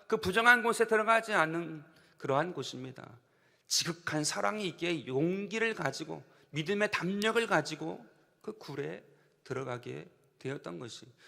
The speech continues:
여러분, 그러나 아무리 그러한 사랑이 있고 용기가 있고 담력을 가지고 나아간다 할지라도 죽어 계신 예수 그리스도를 만남으로 인해서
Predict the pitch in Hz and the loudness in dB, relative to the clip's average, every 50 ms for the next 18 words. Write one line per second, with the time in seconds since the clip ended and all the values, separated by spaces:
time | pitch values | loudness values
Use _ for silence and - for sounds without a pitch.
0 | - - 110 104 123 170 190 - - 151 147 151 135 127 - - - - _ _ | -14 -10 -6 -4 -4 -4 -4 -4 -2 -2 -2 -2 -4 -6 -8 -12 -16 -20 _ _
1 | _ _ _ _ _ _ _ _ _ _ _ _ _ _ _ _ _ _ - - | _ _ _ _ _ _ _ _ _ _ _ _ _ _ _ _ _ _ -12 -6
2 | - 131 165 190 190 196 202 196 180 185 190 196 196 - - 202 202 214 220 214 | -4 -2 0 2 4 4 2 4 2 0 2 2 0 -2 -2 -2 -2 -2 -2 -2
3 | 208 196 190 - - 190 185 185 185 190 190 - - - - - _ _ - 131 | -4 -4 -4 -2 -2 -2 -2 -2 -4 -8 -14 -18 -20 -20 -20 -20 _ _ 6 6
4 | 147 170 190 202 190 208 202 190 208 202 190 190 185 - - - 185 185 180 180 | 6 6 6 0 -2 -2 2 4 6 6 6 4 2 -2 -2 -2 0 0 0 -4
5 | 185 - - - - - 175 196 202 208 214 196 214 208 190 190 185 180 190 196 | -8 -10 -8 -2 0 0 0 0 0 -2 2 2 2 4 6 4 4 4 2 0
6 | 196 180 156 147 160 175 180 202 208 214 220 220 220 208 202 - - 180 175 175 | 2 4 4 4 6 6 4 4 4 6 6 6 8 6 2 0 2 4 4 4
7 | 170 175 170 175 170 180 - - - _ _ _ _ _ _ _ _ _ _ - | 2 -2 -6 -8 -10 -10 -14 -20 -20 _ _ _ _ _ _ _ _ _ _ -12
8 | - - 185 208 220 214 226 220 226 233 220 196 208 220 233 - - - 233 233 | -6 2 6 6 6 6 6 4 4 0 2 4 4 4 4 2 0 -2 -2 -2
9 | 214 220 226 220 - 220 226 220 196 170 180 214 220 233 233 226 226 226 233 226 | 0 0 0 2 4 4 4 6 6 6 4 6 6 4 4 6 4 2 2 2
10 | 196 180 180 170 175 180 175 180 180 | 4 4 4 2 2 -2 -6 -6 -8